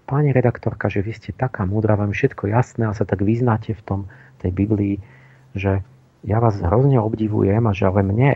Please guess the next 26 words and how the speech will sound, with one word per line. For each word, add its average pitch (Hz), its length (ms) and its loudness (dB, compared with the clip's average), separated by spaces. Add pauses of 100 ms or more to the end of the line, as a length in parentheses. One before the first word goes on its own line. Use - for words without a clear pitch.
ja 110 80 2
som 113 240 0
taký 113 320 0
ešte, - 240 -8
že 98 240 -2 (160)
mne 117 240 -2
to - 80 -6
pomalšie 107 640 2
myslí, 104 400 2
že 101 160 2
ja 104 160 0 (560)
nemám 131 400 4
jasné, 120 400 2
že 107 160 -2
neviem 131 240 2
si - 160 2
odpovedať 110 480 2
na 104 80 2
mnohé 131 320 2
otázky, 104 640 -2
ale 101 80 -2
že 104 160 -2
vy 120 160 2
určite 123 400 2
mi 110 160 -2
pomôžete 104 800 0